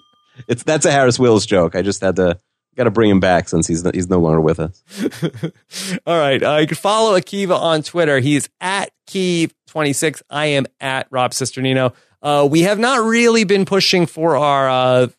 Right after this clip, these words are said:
Speaker 2: uh, for our honest reviews of the week. I'm not gonna, like, pressure people into five stars. Uh, we have honest. We're looking for now our honest review of the week.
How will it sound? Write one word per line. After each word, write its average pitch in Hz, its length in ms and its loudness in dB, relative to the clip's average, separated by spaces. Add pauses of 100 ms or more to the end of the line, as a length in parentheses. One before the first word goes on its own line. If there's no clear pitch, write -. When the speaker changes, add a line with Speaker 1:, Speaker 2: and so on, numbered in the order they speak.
(120)
Speaker 2:
uh, - 120 -6
for 156 200 -2
our 135 400 2
honest 196 580 0
reviews 147 540 0
of 123 60 0
the 123 80 4
week. 123 100 2
I'm 135 140 0
not 202 140 -2
gonna, 214 380 0
like, 160 180 -2
pressure 175 300 -2
people 147 220 -6
into 135 160 -6
five 131 260 -4
stars. 107 380 -4
Uh, 120 220 0
we 135 80 2
have 131 280 -2 (440)
honest. 220 460 -2
We're 175 240 2
looking 202 260 -2
for 190 160 -4
now 175 220 0
our 151 220 0
honest 175 520 -2
review 123 520 2
of 113 160 0
the 113 80 -2
week. 101 300 -4